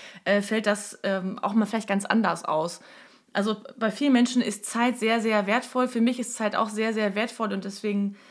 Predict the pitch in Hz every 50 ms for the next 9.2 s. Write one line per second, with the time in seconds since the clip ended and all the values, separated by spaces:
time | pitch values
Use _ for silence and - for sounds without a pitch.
0 | - - _ - 202 240 - 240 - - 220 208 202 - - 208 202 202 - -
1 | 190 190 - - 190 190 196 - - - 185 180 180 - - _ - 214 233 240
2 | 277 349 381 - - - - - - - - - _ _ - 226 220 226 226 220
3 | 220 214 220 214 214 214 214 214 214 214 - - _ _ _ _ _ - - _
4 | _ - 220 214 - - - _ - 226 - 320 330 302 269 - - 302 302 -
5 | 240 277 262 285 277 - - - _ - 220 247 262 254 - 285 277 254 240 -
6 | 240 247 240 240 233 240 220 220 208 208 208 185 - 214 220 214 202 190 190 180
7 | - 175 160 - - - 180 185 185 180 - - - 190 190 202 220 208 - -
8 | 190 180 175 - - 175 180 - - 190 - - 175 185 220 233 - - 190 180
9 | 180 190 196